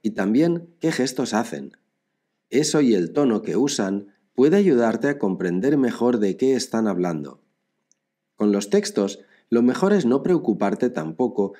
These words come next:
por entender todas las palabras. Puedes primero leer todo el texto sin preocuparte por las palabras que no entiendes.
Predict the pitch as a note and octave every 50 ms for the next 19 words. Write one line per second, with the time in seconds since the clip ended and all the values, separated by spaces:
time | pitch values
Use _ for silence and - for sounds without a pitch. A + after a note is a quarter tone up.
0 | _ _ _ - C#3 C#3 C3 C3 A#2+ B2+ C3 C#3 D3 F3 E3+ E3 - - - D3
1 | C3 G2+ F2 E2 D#2+ E2+ E2 D#2+ - - - D#2+ D#2+ D2 C2+ C#2+ - - - -
2 | - _ _ _ _ _ _ _ _ _ _ _ _ _ _ _ _ _ _ _
3 | B2 C#3 F3 G3+ G3 - - - C3+ B2+ B2+ B2+ B2 C#3 C3 A2+ G2+ G#2 A#2 A#2+
4 | A#2+ - B2 A2 G#2+ G2+ F2+ E2+ - D3+ D3 - - - G2 F#2+ - - _ _
5 | - - B2+ A#2 G#2 A2 A2 G#2 - - F2+ - A2 A2 B2 B2 D3+ C#3 D3 B2+
6 | G2+ G2+ F#2+ F2 - - D#2+ D#2+ F#2 G2 A#2+ C3+ C3 - - F#2+ F2+ G2+ A2+ G#2+
7 | F2+ - F#2+ F2+ E2 D2 - - - - - _